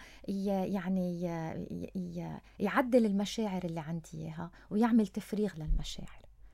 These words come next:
فهيدول، يعني، قصص صغيرة نحن فينا ن-، نستعملهم. حتى يمكن إذا واحد مثلًا بالقراءة ما عم بيركز، فيني أقرأ وحط إصبعي تحت السطر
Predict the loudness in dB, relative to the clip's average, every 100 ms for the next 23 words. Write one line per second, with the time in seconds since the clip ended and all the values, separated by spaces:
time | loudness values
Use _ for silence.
0 | -20 -4 4 6 8 8 10 8 8 6
1 | -2 2 4 6 6 6 2 6 8 10
2 | 8 6 4 6 6 2 -8 -20 -10 0
3 | 2 4 4 4 2 0 0 0 0 0
4 | 2 2 0 0 0 4 6 4 0 -12
5 | -14 -6 -2 -2 4 4 4 0 -16 0
6 | 6 8 8 8 4 6 6 6 4 -2
7 | 4 6 6 4 -2 -10 -10 -10 -10 -12
8 | -14 -14 -18 0 4 6 6 2 -2 -12
9 | -14 -4 0 4 2 2 0 0 -6 -2
10 | -2 -2 -6 -4 -2 -2 -6 -10 -10 -8
11 | -12 -12